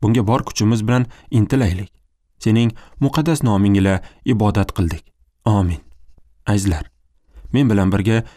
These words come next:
ibodat qilganingiz uchun rahmat. Bordi-yu,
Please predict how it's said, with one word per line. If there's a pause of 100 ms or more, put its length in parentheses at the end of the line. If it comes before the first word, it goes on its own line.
(120)
ibodat
qilganingiz
uchun
rahmat. (600)
Bordi-yu,